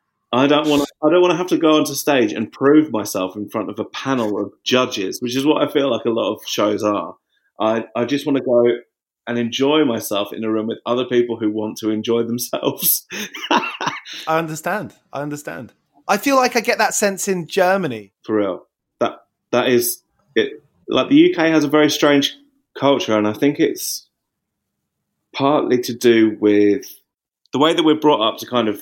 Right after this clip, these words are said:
Speaker 1: you know, compete rather than collaborate, and sort of, um, everything's a competition, and, and I feel like it's quite difficult to enjoy yourself.
Speaker 2: So true.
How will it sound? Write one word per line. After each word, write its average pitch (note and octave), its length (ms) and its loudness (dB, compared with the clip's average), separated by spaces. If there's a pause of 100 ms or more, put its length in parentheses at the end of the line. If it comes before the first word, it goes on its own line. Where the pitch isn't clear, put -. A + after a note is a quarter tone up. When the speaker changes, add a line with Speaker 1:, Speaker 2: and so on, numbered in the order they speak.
(140)
Speaker 1:
you G2+ 60 -4
know, F#2 280 -4 (320)
compete - 580 -2 (340)
rather G2+ 280 -2
than G#2 180 -6
collaborate, G2+ 640 -8 (200)
and G2 360 -8
sort - 420 -6
of, - 80 -14
um, F#2+ 520 -6 (1080)
everything's B2+ 380 0
a - 20 -6
competition, A#2+ 680 -4
and, F2+ 240 -8 (200)
and G#2 120 -10
I G2+ 40 -10
feel A2+ 220 -4
like A2 180 -4
it's - 120 -10
quite - 180 -6
difficult - 380 -6
to G#2+ 100 -6
enjoy G#2+ 360 -2
yourself. - 500 -6 (440)
Speaker 2:
So C3+ 220 -10
true. C3+ 320 -10